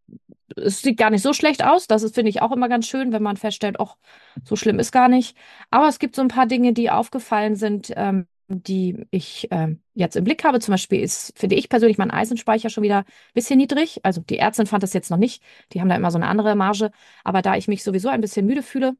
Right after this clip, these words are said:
habe ich gedacht, das füllen wir mal auf. Und jetzt habe ich hier das leckere,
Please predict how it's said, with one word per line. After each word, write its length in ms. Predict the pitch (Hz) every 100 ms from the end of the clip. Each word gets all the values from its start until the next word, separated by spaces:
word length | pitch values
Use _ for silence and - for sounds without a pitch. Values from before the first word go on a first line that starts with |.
| _ _
habe 80 | 226
ich 60 | 220
gedacht, 280 | 214 196 -
das 280 | - 202 - - -
füllen 200 | 226 202
wir 60 |
mal 100 | 175
auf. 180 | 254 -
Und 140 | 208
jetzt 140 | 190 220
habe 100 | 196
ich 80 | -
hier 120 | 190
das 220 | 185 -
leckere, 460 | 196 196 180 180